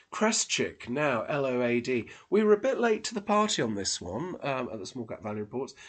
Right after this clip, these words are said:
but we did pick up on, uh, the positive news flow, obviously, uh, earlier this year. But, uh, as I say, some other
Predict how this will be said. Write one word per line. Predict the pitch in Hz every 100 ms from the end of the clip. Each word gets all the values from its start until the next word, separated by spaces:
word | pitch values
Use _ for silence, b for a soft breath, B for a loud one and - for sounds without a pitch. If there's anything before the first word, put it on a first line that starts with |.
| B
but | 113
we | 151
did | 165 185 180
pick | 170 156
up | 147 147
on, | 127 120 117
uh, | - 123 85
the | -
positive | 127 117 - 110
news | 117 117 117
flow, | - 131 135
obviously, | 123 143 - 131 170 B B B -
uh, | 113 113 -
earlier | 127 127
this | 117 113 -
year. | 117 113 123 151 B B -
But, | 131 - - -
uh, | 135 131 -
as |
I | 123
say, | - 165 127 107
some | - 127
other | 123 120